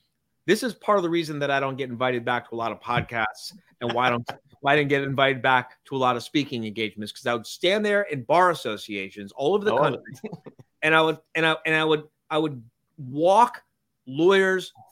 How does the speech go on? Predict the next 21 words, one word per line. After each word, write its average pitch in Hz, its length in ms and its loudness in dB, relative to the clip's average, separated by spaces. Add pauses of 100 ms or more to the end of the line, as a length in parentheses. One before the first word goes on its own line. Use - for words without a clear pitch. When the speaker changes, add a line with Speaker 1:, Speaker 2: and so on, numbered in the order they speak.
(140)
Speaker 1:
through 170 540 2 (120)
this 143 380 -2
logical 165 840 -2 (140)
process 160 520 -2
of 131 200 -6
thought, 107 360 2 (680)
and 151 180 0
they 156 80 6
would 143 200 -2
reach 180 220 2
the 170 180 -6
inevitable 233 600 2
conclusion 160 720 -6 (240)
that 165 140 -2
they 190 100 4
were 185 140 4
running 196 260 2
a 165 60 -2
fucking 190 400 0
Ponzi 226 520 6
scheme 117 560 -6